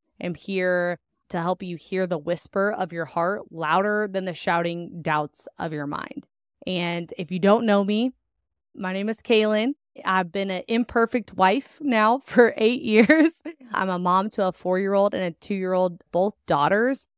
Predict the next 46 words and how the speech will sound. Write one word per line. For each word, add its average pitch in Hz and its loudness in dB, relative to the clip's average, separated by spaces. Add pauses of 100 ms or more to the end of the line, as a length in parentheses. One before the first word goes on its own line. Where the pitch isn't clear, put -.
(220)
who 185 4
I 165 -2
lose 170 -2
my 170 -4
temper 214 -2
definitely 185 -4
more 165 -2
than 170 -4
I 156 -6
should. 180 -2
I 160 -2
am 160 -6
a 160 -6
former 165 -6
atheist 220 -2 (340)
turned 214 0
Jesus 190 -4
freak 208 -2
through 185 -4
supernatural 190 -4
healing 190 -4
and 185 -6
experiences, 180 -6
which 180 -12
I'd 160 -6
love 170 -4
to 170 -8 (140)
share 175 -2
more 170 -2
about. 208 2 (320)
I'm 208 2
a 202 0
business 220 0
owner 180 -4
that 185 -2
founded 190 -2
and 175 -6
grew 185 -4
a 180 -2
company 185 -6
called 180 -6
Lady 196 -2
Boss 170 -6
for 165 -10
eight 180 -4
years 156 -6